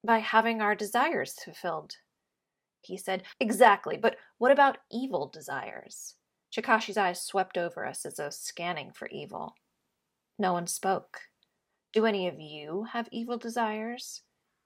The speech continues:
I shifted in my seat, wondering if wanting breakfast counted. "How many of you would rather eat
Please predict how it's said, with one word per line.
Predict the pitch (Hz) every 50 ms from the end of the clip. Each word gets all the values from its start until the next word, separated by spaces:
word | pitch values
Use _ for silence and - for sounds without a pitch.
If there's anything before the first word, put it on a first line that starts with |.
| _ _ _ _ - -
I |
shifted | 202 - - 214 202 - - 190 180
in | 185 170
my | 165 165 165
seat, | - - - 175 170 - - _ _ _ -
wondering | 196 190 190 190 196 190 180
if | 175 - - _ _ -
wanting | 185 180 185 - - 165 156
breakfast | - - - - - - 214 233 - -
counted. | - 247 240 262 - 269 269 269 - _ _ _ _ _ _ _ _ _ _ _ _ _ _ -
"How | - 254 269
many | 269 269 262
of | 226
you | 220 220 208
would | 202 196 165
rather | 196 185 175 - 175 - - -
eat | - 269 - - _ - - -